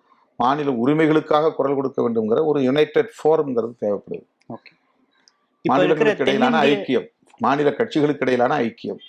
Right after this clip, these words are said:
Speaker 2: இந்த தென்னிந்திய முன்னணி இன்னமும் வலுப்பெறணுன்ற ஒரு கோரிக்கை இருக்கு. அஹ், இந்த மாதிரி நிதி விவகாரங்கள்ல,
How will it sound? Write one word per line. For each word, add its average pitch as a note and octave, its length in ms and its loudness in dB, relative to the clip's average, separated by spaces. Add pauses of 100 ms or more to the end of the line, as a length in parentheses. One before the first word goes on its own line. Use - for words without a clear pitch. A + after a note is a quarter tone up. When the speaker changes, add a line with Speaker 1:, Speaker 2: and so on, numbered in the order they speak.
Speaker 2:
இந்த D3+ 180 -2
தென்னிந்திய A3+ 520 2
முன்னணி F#3+ 400 0
இன்னமும் F#3 380 0
வலுப்பெறணுன்ற F#3+ 560 0
ஒரு E3 140 0
கோரிக்கை D3 360 -2
இருக்கு. B2+ 320 -10
அஹ், C3 240 -6
இந்த C#3 140 -2
மாதிரி E3+ 220 0
நிதி F3 240 0
விவகாரங்கள்ல, C#3+ 640 -2